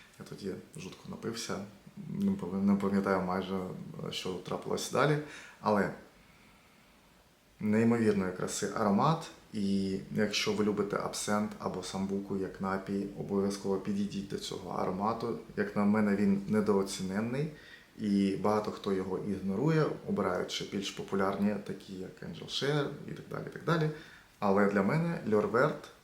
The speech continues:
це прям ідеальний алкогольний аромат на осінь. Зараз він, е, трохи змінив назву, він в-,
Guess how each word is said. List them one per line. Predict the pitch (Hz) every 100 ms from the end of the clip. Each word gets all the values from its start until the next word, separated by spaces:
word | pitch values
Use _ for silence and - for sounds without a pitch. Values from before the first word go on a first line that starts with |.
| _
це | - - 104 98 - -
прям | 107 92 -
ідеальний | 107 104 98 95
алкогольний | - 101 101 101 104 98
аромат | - 98 95 92 -
на | 101 -
осінь. | 110 160 214 202 - - - - 110
Зараз | 107 135 110 101
він, | 98 92 87 - 98
е, | 98 98
трохи | - 120 -
змінив | 98 104 95 92
назву, | 95 92 90 - 151 - -
він | 98 101 98 98 - 104
в-, | 104